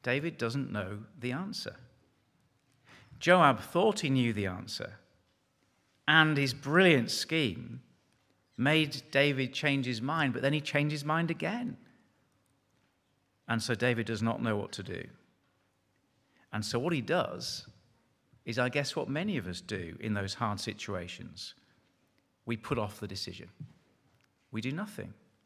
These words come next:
We procrastinate. And so David puts Absalom in this kind of holding pattern.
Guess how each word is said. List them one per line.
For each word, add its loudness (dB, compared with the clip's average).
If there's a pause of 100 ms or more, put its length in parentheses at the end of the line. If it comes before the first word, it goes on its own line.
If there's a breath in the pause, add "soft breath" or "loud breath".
(500)
We -8
procrastinate. -4 (1000 loud breath)
And 2
so 4
David 6
puts 0
Absalom 4
in 4
this 2
kind 4
of 0
holding 2
pattern. -4